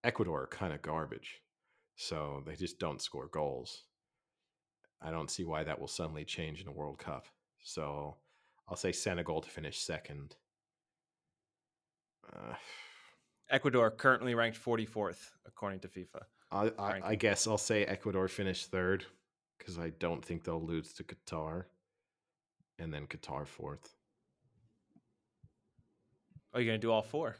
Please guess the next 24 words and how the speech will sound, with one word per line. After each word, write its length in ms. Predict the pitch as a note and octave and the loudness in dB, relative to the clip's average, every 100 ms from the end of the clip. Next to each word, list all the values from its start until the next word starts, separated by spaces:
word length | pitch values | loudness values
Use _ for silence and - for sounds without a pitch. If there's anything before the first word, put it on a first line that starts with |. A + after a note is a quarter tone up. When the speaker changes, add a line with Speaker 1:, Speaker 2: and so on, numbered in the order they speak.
| _ - | _ -18
Speaker 2:
Okay. 180 | D3+ D3+ - _ - | -12 -12 -14 _ -2
Speaker 1:
In 120 | D#3+ | 4
this 160 | A#2+ A2+ | 8 8
situation, 560 | G2 - E2 D#2 - F#2 | 6 2 0 2 0 0
it 40 | |
was 180 | E2 E2 | 0 0
easy 220 | D#2 D2+ | 0 -2
enough. 460 | D2 D2+ D#2+ - - _ _ _ _ _ _ _ _ _ _ _ - - A#5 A5+ F#5 - | -4 -4 -4 -12 -20 _ _ _ _ _ _ _ _ _ _ _ -20 -18 -18 -18 0 4
Speaker 2:
<laughs> 100 | - - _ _ _ _ - - - - - - _ _ _ _ | 4 4 _ _ _ _ -18 -12 -10 -10 -12 -16 _ _ _ _
And 80 | C3 | 10
obviously 320 | C#3 C#3 C3+ | 12 12 6
for 180 | D3 C#3+ | 6 8
the, 360 | C3 B2 A#2 F#2 | 8 10 8 4
for 140 | - B2+ | 2 2
the 60 | |
people 300 | B2 B2+ B2 | 2 2 4
who 100 | A#2 | 6
are 220 | A2+ A2 G#2+ | 6 6 6
very 340 | A#2+ A#2+ A#2+ | 8 8 6
new 260 | A2+ A2 G#2 | 4 2 0
to 120 | A2+ | 0
World 220 | G#2 G2+ | 2 2
Cup, 220 | G2+ F#2 G2 | 0 -2 -2
it's 240 | - | -6